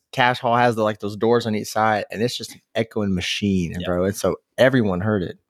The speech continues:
Speaker 1: Probably even people in the lobby heard it when you dropped it, and I was like, "Ah, dadgum." I didn't think anything like, "Oh, wow, he's really had a bad start to college. Look at this guy." But I just thought,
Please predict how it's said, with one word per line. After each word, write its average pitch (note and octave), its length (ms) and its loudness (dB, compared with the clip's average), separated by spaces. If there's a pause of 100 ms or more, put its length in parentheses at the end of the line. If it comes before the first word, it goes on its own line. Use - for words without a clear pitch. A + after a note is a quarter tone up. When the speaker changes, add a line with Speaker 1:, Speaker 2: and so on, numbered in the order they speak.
Speaker 1:
Probably C3+ 200 2
even G#2+ 140 2
people A2 200 4
in G2+ 60 4
the F2+ 60 4
lobby F#2+ 300 4
heard F2 200 -2
it E2 100 -4
when D#2+ 100 -6
you D#2+ 80 -8
dropped - 280 -4
it, - 20 -10
and F2 80 -8
I B2 100 -10
was - 120 -10
like, A2+ 220 -12
"Ah, - 140 -8 (100)
dadgum." E2+ 520 -14 (1120)
I D3+ 80 6
didn't E3+ 180 6
think C#3 320 2
anything C3+ 380 4
like, G2 380 2 (200)
"Oh, G2+ 220 4
wow, G#2 260 4
he's G#2+ 180 -4
really G#2+ 180 0
had A2 100 0
a G2 40 -2
bad G#2+ 280 0
start G#2+ 260 0
to - 60 -12
college. C3 580 2
Look A#2 100 2
at A2 40 4
this B2 180 4
guy." D#2+ 360 -4 (120)
But G#2 200 2
I A2+ 120 0
just G#2+ 180 -2
thought, F#2+ 240 2